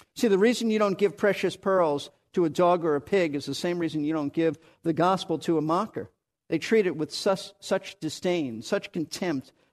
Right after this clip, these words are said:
that they cheapen it by trampling on it. They drag it through the mud. They blaspheme the precious name of Christ.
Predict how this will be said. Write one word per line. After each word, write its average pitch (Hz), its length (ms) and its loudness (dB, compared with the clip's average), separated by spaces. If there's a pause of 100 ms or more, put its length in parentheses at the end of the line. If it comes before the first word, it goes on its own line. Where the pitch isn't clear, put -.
that 156 140 -4
they 147 120 0
cheapen 151 440 -8
it 104 100 -12 (160)
by 143 120 -4
trampling 139 540 -6
on 110 160 -10
it. 98 100 -14 (500)
They 190 80 0
drag 202 360 4
it 190 80 -2
through 202 180 0
the 170 120 0
mud. 156 460 2
They 151 100 2
blaspheme 170 800 0
the 131 60 -8
precious - 460 -4
name 147 240 0
of 117 120 -8
Christ. 127 520 -6